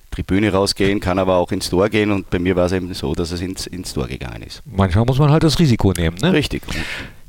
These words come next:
Speaker 2: Ha-, bist du in deiner Karriere häufiger gegangen? Hab ich das Gefühl, wenn man sich so deine Karriere, ähm, anschaut, du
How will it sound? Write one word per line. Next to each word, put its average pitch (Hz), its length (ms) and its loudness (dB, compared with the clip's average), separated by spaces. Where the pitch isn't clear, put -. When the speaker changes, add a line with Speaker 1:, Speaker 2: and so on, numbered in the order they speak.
Speaker 2:
Ha-, - 140 0
bist 147 300 4
du 220 80 6
in 196 80 2
deiner 170 240 4
Karriere 151 480 4
häufiger 135 360 4
gegangen? 101 340 2
Hab 127 140 2
ich 147 120 2
das - 180 2
Gefühl, 147 440 8
wenn 139 100 4
man 123 160 0
sich 117 240 2
so 120 160 4
deine 110 260 2
Karriere, 110 720 2
ähm, 101 360 -2
anschaut, 156 680 4
du 151 340 4